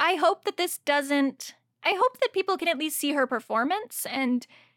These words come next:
you know, make any sort of decisions about casting based on that, because, you know, I, I worry about, like, <laughs> any part that she could get in the future, just knowing that she's a part of this train wreck and being like, "Ugh, we don't want that anywhere near us." But, like, she does a good job, so I, I think she should get credit for that.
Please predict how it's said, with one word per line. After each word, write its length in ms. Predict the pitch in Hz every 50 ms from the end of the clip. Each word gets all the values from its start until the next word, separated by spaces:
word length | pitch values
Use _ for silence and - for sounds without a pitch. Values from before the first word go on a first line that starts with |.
| _
you 200 | - 269 262 254
know, 120 | 254 262 247
make 280 | 247 247 247 247 247
any 180 | 254 240 247 254
sort 160 | - 254 247
of 80 | 240 233
decisions 460 | - 247 - 247 247 226 233 240 240
about 240 | - 220 214 - -
casting 480 | - 220 208 226 - - 240 233 214
based 200 | 190 208 233 -
on 120 | 214 214 226
that, 220 | 214 330 381 - -
because, 480 | - 277 254 269 254 214 214 - - -
you 160 | 302 294 294
know, 300 | 247 208 202 202 254 277 - -
I, 180 | - 254 247 - -
I 100 | 277 302
worry 280 | 269 330 392 403 415 403
about, 260 | 302 311 302 302 262
like, 220 | 262 254 - - -
<laughs> 40 |
any 260 | - - 277 302 277 302
part 380 | 277 - 294 226 226 208 -
that 120 | 254 233 -
she 140 | - 233
could 240 | 208 - - 220 208
get 100 | - 214
in 100 | 214 214
the 80 | 196 -
future, 300 | - 202 196 - 240 196
just 160 | - 214 -
knowing 260 | 147 175 202 208 214
that 120 | 208 214 -
she's 140 | 247 -
a 40 | 208
part 200 | - 226 202 208
of 60 | 220
this 140 | 220 214 -
train 260 | - - 269 277 285
wreck 220 | 285 311 339 - -
and 140 | - 214 208
being 160 | 202 190 208
like, 180 | 196 151 - - -
"Ugh, 160 | - 226 254 - - _ _ - - - _ _
we 80 | - 220
don't 140 | 202 185 -
want 180 | - 208 -
that 160 | - 190 202 185
anywhere 300 | - 233 254 254 254 254
near 180 | 233 247 247 262
us." 200 | 269 302 302 -
But, 120 | - 294
like, 140 | 359 370 -
she 160 | - 381 440
does 140 | 480 466 466
a 40 | 440
good 120 | 466 453
job, 320 | - 381 277 - - - _
so 200 | - - - 254
I, 220 | 262 - - - 269
I 60 | 277
think 200 | - 294 294 277
she 160 | - 311 285
should 160 | - 311 262
get 120 | 277 269 262
credit 280 | - 269 240 - -
for 80 | - 247
that. 220 | 220 - - -